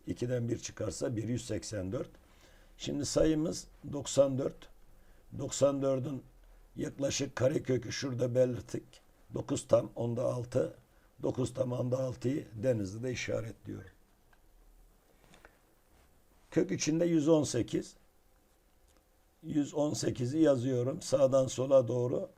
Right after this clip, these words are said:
ikişerli gruba ayırdım. En sağdaki tek grup ol-, en soldaki tek grup oldu. Şöyle yazıyorum. Şimdi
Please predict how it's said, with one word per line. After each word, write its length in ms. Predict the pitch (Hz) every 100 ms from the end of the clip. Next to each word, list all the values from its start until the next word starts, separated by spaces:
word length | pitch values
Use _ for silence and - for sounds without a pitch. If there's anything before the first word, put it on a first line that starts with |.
| _ _ _ _ _ _ _
ikişerli 540 | - - - 131 135 135
gruba 440 | 120 127 123 127
ayırdım. 600 | 135 131 127 123 127 190 -
En 140 | 139
sağdaki 720 | 131 117 123 117 117 - 165 - _ - _
tek 240 | - 135 -
grup 280 | 113 107 107
ol-, 260 | 107 113 - 120 -
en 120 | 143
soldaki 560 | 127 120 117 123 123 -
tek 240 | 139 -
grup 300 | 113 110 104
oldu. 340 | 113 - 65 - _ _ _ _ _ _ _ _ _ _ _
Şöyle 520 | - - 127 120 - _ _ _ 156
yazıyorum. 680 | 143 135 110 120 113 117 175 - - _ _ _ _ _ _ _ _ _ _ - _ _ _ _
Şimdi 420 | - 143 135 131